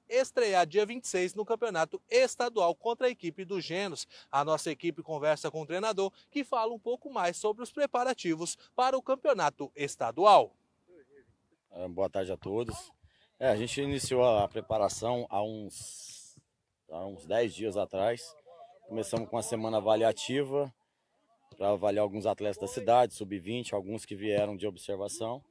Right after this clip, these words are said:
Speaker 2: Já fizemos alguns cortes e agora tá começando a chegar o pessoal que realmente vai jogar o campeonato.
Speaker 1: E no Paraná, a primeira vez, é, é diferente, né? O maior campeão de títulos no estado, né? A torcida enjoada, mas vai fazer de tudo pra poder le-, é, levar aqui a equipe até a final.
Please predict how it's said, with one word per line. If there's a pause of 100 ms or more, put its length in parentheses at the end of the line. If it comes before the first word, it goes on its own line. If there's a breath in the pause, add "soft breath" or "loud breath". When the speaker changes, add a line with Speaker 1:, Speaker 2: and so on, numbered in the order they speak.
(380)
Speaker 2:
Já
fizemos
alguns
cortes
e
agora (320)
tá
começando
a
chegar
o
pessoal
que
realmente
vai
jogar
o
campeonato. (240)
Speaker 1:
E
no (100)
Paraná,
a
primeira
vez,
é,
é
diferente,
né?
O
maior
campeão (100)
de (140)
títulos
no
estado,
né?
A
torcida
enjoada, (480 soft breath)
mas
vai
fazer
de
tudo
pra
poder (160)
le-,
é,
levar
aqui
a
equipe
até
a
final.